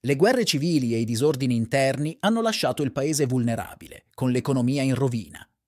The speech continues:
Inoltre, la gestione inefficace delle risorse e la diffusa corruzione hanno ostacolato e gli sforzi di sviluppo e di riduzione della povertà. I problemi ambientali,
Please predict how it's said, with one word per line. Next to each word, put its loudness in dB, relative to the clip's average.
Inoltre, 2
la 0
gestione 0
inefficace -2
delle -2
risorse -2
e -8
la -2
diffusa -4
corruzione -2
hanno 2
ostacolato -2
e -2
gli 0
sforzi 0
di -4
sviluppo -2
e 0
di 0
riduzione -2
della 0
povertà. -4
I -2
problemi 4
ambientali, 2